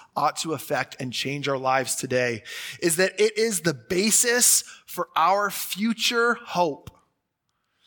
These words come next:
Read these words with me if you have your Bibles open. Hebrews ten, verses thirty-two to thirty-four. The author is gonna pull out some details from these hearers' lives.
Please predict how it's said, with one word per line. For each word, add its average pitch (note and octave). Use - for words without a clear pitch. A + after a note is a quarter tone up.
Read G#3
these G#3+
words F#3
with D3+
me C3+
if C3
you C#3+
have D3+
your D#3
Bibles C#3
open. C3+
Hebrews F3
ten, D#3+
verses C3+
thirty-two F3
to D#3
thirty-four. D3
The B2+
author F3
is C#3+
gonna D#3
pull F3+
out F3
some D#3+
details C#3+
from C#3+
these C3+
hearers' E3
lives. C3+